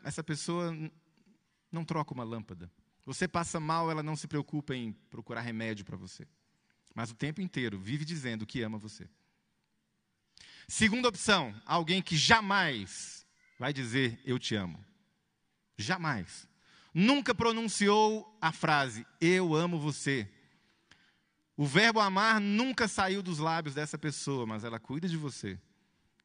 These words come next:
Ela está sempre ali quando você precisa. Qual das duas opções você prefere? Bom,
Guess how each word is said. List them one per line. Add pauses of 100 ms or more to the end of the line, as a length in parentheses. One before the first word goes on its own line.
(300)
Ela
está
sempre (480)
ali
quando
você
precisa. (1400)
Qual
das
duas
opções
você
prefere?
Bom,